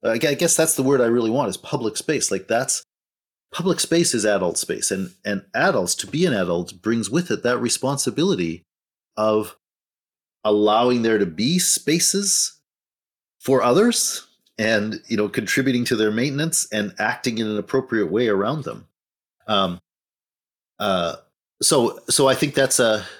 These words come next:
I, so I guess that issue of spatiality is just sort of one of the levels of habitat. And it's a very, it's a very basic one, a very primitive one,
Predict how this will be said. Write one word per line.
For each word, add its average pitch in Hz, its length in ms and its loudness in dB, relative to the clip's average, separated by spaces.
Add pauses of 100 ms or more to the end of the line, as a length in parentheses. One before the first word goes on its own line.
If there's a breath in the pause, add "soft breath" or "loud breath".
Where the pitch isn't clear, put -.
(300 loud breath)
I, 135 140 2
so 143 140 4
I 139 40 6
guess 156 200 2
that 143 140 2
issue 151 200 2
of 131 60 2
spatiality 151 480 2
is 131 160 0
just - 240 -2
sort 139 140 4
of 113 100 -2
one 131 160 0
of 139 120 0
the 120 100 0
levels 113 800 0 (920)
of 104 140 -2
habitat. - 600 -4
And 95 100 -4
it's 104 140 0
a 107 60 2
very, 117 440 2
it's 101 120 -4
a 101 60 2
very 101 200 4 (280)
basic - 440 0
one, 87 120 -2
a 95 60 0
very 101 200 2
primitive 139 500 -2
one, - 360 -10